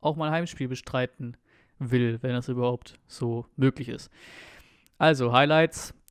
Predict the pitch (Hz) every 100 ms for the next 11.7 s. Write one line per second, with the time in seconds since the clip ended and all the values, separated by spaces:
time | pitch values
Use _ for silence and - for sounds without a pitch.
0 | - 151 147 143 147 143 - 139 139 139
1 | 139 131 127 131 127 135 131 131 123 127
2 | 127 127 127 - 123 123 127 127 - 123
3 | 117 160 156 156 - - - 160 - 143
4 | 151 147 143 - 139 131 _ _ 139 135
5 | 139 - 135 127 131 135 - 147 139 -
6 | _ _ - 139 135 139 - 127 - 131
7 | 127 - _ _ _ _ - 131 - 135
8 | 123 120 131 - 113 113 - 147 - -
9 | 139 131 143 139 131 - 131 123 127 131
10 | 131 127 131 120 123 - 120 120 117 117
11 | - 113 113 147 147 175